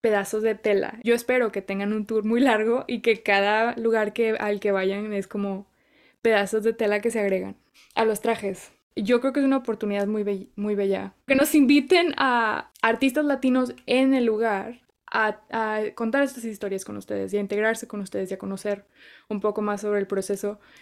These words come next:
Yo creo que es una idea muy buena que deberíamos de adoptar, porque una cosa es ver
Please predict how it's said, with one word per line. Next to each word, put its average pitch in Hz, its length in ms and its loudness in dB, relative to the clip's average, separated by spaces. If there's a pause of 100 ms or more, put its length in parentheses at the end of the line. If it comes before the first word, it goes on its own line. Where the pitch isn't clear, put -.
(640)
Yo 214 160 0
creo 226 100 0
que 247 80 -2
es 254 60 0
una 269 100 6
idea 208 260 0 (460)
muy 240 380 2
buena 202 400 0
que 214 320 -2
deberíamos 220 720 -4
de 208 400 -2
adoptar, 214 580 -2 (460)
porque 220 720 -2
una 226 240 -2
cosa 220 320 -2
es 190 240 -8
ver 202 240 0